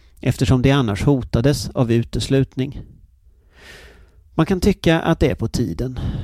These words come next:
Fidesz inledde avvecklingen av demokratin i Ungern tjugohundratio. Viktor Orbán är idag, likt Putin eller Erdogan, i praktiken envåldshärskare. Men bättre sent än aldrig.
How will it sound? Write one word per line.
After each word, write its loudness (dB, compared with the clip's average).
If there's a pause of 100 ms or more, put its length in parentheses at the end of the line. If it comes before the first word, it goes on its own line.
Fidesz 2
inledde 2
avvecklingen 0
av 0
demokratin 0
i 2
Ungern -2
tjugohundratio. -2 (1000)
Viktor 0
Orbán 2
är 0
idag, 2
likt -4
Putin 2
eller -2
Erdogan, 0 (380)
i -2
praktiken 0
envåldshärskare. -2 (720)
Men 0 (260)
bättre 0
sent -6
än -8
aldrig. -8